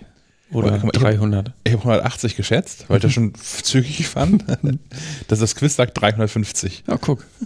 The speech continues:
Speaker 1: <laughs> Dreihundertfünfzig.
Speaker 2: Na ja, da
Speaker 1: Nicht
Speaker 2: kommt der,
Speaker 1: schlecht.
Speaker 2: der Gepard nicht ganz hin, aber <laughs> Mm,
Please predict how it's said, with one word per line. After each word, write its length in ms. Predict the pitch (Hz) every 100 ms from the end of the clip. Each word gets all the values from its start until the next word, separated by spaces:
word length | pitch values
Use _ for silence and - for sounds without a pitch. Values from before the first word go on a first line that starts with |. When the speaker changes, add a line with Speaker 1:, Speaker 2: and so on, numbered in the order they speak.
| -
Speaker 1:
<laughs> 280 | 254 - -
Dreihundertfünfzig. 800 | - 131 135 - - - 151 - _ _ _ - - 220 233 214 156 -
Speaker 2:
Na 60 | 175
ja, 340 | 135 110 123 - _ _
da 80 | -
Speaker 1:
Nicht 80 | 107
Speaker 2:
kommt 140 | 117
der, 140 | 110 104
Speaker 1:
schlecht. 140 | 104
Speaker 2:
der 80 | 101
Gepard 360 | - 110 110 110
nicht 140 | 98
ganz 260 | 104 104 -
hin, 220 | 90 92 - -
aber 260 | 101 98 -
<laughs> 40 | - - - 110 - - 113 - _ _ _ _ _ _ - 156 - - _ _ _ _ _
Mm, 500 | 113 113 107 104 107